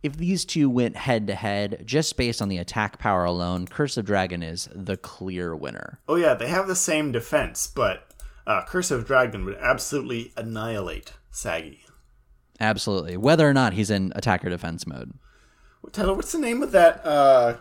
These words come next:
Speaker 2: that guy in Soul Calibur who has all the weird moves and crawls around on all fours?
Speaker 1: Voldo.
Speaker 2: Voldo.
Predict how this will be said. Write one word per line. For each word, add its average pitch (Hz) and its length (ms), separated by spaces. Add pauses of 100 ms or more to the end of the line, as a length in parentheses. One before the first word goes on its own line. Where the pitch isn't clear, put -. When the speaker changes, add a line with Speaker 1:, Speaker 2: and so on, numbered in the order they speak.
(140)
Speaker 2:
that 120 200
guy 139 240
in 143 200
Soul 135 380
Calibur 143 720 (240)
who 135 140
has 135 320
all 139 100
the 139 140
weird 131 340
moves 123 340
and 117 140
crawls 117 320
around 117 240
on 110 140
all 110 100
fours? 113 680 (120)
Speaker 1:
Voldo. 175 600 (120)
Speaker 2:
Voldo. 123 580